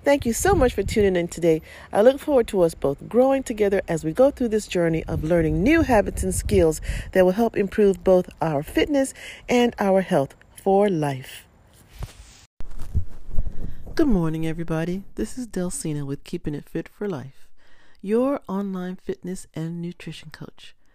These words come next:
How are you doing? I hope you are being blessed by waking up and seeing another new day. Glad you're joining us here today to listen for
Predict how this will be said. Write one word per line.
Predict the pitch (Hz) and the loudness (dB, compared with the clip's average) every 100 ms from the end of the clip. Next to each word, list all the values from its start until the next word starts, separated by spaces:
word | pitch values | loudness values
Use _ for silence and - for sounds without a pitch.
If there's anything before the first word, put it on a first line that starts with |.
| _ _ _ - | _ _ _ -8
How | 240 | -2
are | 240 | -2
you | 220 | -2
doing? | 185 165 156 151 | -4 -4 -4 -6
I | 156 160 | -8 -8
hope | 175 180 - | -6 -8 -10
you | 170 170 | -10 -8
are | - 160 156 | -8 -8 -8
being | 151 165 160 151 156 | -8 -8 -6 -6 -8
blessed | - 175 214 233 226 - - | -8 -6 -6 -6 -10 -16 -12
by | 156 147 156 - - _ - | -10 -10 -14 -20 -20 _ -12
waking | 196 233 262 269 | -2 -2 -2 -6
up | 226 240 - - | -6 -8 -16 -10
and | 160 156 160 | -8 -8 -12
seeing | - 185 196 - | -10 -8 -8 -8
another | 170 160 156 165 175 | -10 -8 -8 -8 -8
new | 170 165 170 | -6 -6 -8
day. | 165 151 143 143 _ _ _ - - - - - - | -10 -12 -12 -16 _ _ _ -20 -20 -20 -20 -20 -10
Glad | 214 240 254 | -4 -4 -4
you're | 220 | -8
joining | 196 190 190 185 | -6 -8 -6 -8
us | 180 - | -8 -10
here | - 247 226 226 | -10 -6 -2 -2
today | 226 208 196 202 240 247 - | -2 -4 -2 -2 -4 -10 -16
to | - 175 | -12 -10
listen | 165 190 - 208 220 - | -6 -8 -6 -8 -10 -12
for | - 165 156 151 | -12 -10 -8 -10